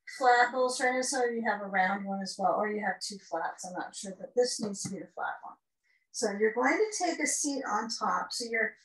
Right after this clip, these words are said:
kind of midsection is still kind of perked up here. Okay, you got your blankets. Let's see how we should align those. Let's, if you're gonna be, we don't know if some people use two bolsters or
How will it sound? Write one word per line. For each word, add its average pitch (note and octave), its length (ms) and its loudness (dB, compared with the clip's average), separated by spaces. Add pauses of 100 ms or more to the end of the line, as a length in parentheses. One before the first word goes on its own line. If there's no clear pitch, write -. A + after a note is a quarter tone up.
(360)
kind E4 240 6
of C4 140 6
midsection C4 840 6 (100)
is G#3 120 -2
still G#3+ 440 4 (200)
kind G#3 140 -4
of F#3 120 -8
perked - 320 -6
up - 200 -4 (100)
here. - 260 -8 (840)
Okay, G3 280 0
you G3+ 60 -2
got A3+ 180 8
your C#4 160 4
blankets. A3+ 920 4 (600)
Let's C#4 180 -2
see C#4+ 100 0
how A3+ 180 2
we A3 120 -6
should A3+ 160 -4
align G3 420 0
those. G3 480 0
Let's, D4 720 4 (540)
if C4 180 -4
you're D#4+ 120 6
gonna E4 220 8
be, C#4 80 -2 (120)
we D4 120 8
don't D4 220 10
know A#3 140 4
if - 80 -4
some A3+ 240 -2
people G#3 200 -6
use G3+ 220 -4
two A#3 220 -4
bolsters G3 500 -4
or F#3+ 220 0